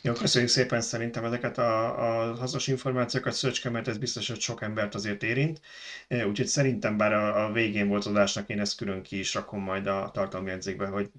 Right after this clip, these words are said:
ne szalasz el senki, aki erre kíváncsi. E, köszönöm nektek a részvételt is, meg köszönöm mindenkinek a figyelmet.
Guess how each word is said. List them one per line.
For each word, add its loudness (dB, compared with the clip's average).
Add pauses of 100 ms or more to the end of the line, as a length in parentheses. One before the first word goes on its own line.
(120)
ne -4
szalasz -2
el 0
senki, -4
aki -6
erre -4
kíváncsi. 0 (420)
E, 8
köszönöm 2
nektek -2
a 2
részvételt 2
is, -2
meg -8
köszönöm -6
mindenkinek -6
a -8
figyelmet. 4